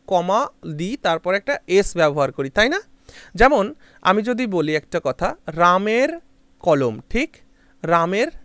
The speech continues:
কলম", তোমরা কি বলবে ইংরেজিতে? এটা ইংরেজি হবে রামস পেন। ক্লিয়ার হলো? অর্থাৎ এটা হয়ে গেল নাউনের পজিটিভ কেস। রামস পেন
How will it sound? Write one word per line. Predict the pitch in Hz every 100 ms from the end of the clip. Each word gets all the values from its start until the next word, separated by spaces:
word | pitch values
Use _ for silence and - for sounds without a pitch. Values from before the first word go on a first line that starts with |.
| _
কলম", | - 151 135 107 -
তোমরা | 180 202
কি | 208 214 214
বলবে | 214 214 220
ইংরেজিতে? | 220 220 214 247 330 - - _ -
এটা | 165 214 208 - -
ইংরেজি | 175 180 196
হবে | 214 165 175 - -
রামস | 156 147 135 139 277 339 - _ _ _
পেন। | 247 208 139 110 - _ _ _
ক্লিয়ার | 196 226 233
হলো? | 240 269 415 - - -
অর্থাৎ | 185 202 -
এটা | 190 226 214
হয়ে | 220 214
গেল | 226 247 330 - _ _ _
নাউনের | 175 175 175 196 226 294 -
পজিটিভ | 190 175 160 170 139
কেস। | - 117 - - _ - -
রামস | 170 196 254 277 - - _
পেন | 202 175 107